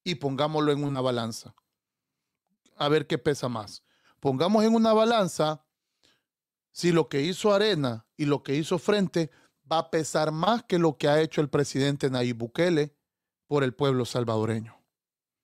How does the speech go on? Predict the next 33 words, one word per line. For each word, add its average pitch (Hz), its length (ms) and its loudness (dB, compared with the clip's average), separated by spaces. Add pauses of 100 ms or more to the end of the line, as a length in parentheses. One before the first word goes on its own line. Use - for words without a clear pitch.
(680)
Porque 139 320 -2
hoy 147 200 2
todos 208 320 0
se 208 100 -4
llenan 208 260 0
la 196 140 0
trompa 180 560 0 (420)
que 160 120 0
este 180 200 0
gobierno 175 480 2
no 165 140 2
ha 165 80 2
hecho 160 200 -2
nada 151 280 0
por 123 160 0
el 113 80 -4
pueblo. 127 420 -2 (2000)
Se 139 200 -4
llenan 156 300 0
la 214 100 2
trompa 160 600 -2 (480)
cuando 135 440 -2
antes 175 420 -2
era 175 160 2
el 156 100 0
pueblo 156 580 0 (260)
que 147 120 0
se 139 160 0
llenaba 139 400 2
el 165 100 2
hocico 160 460 -2
de 139 120 0
moscas. - 720 -6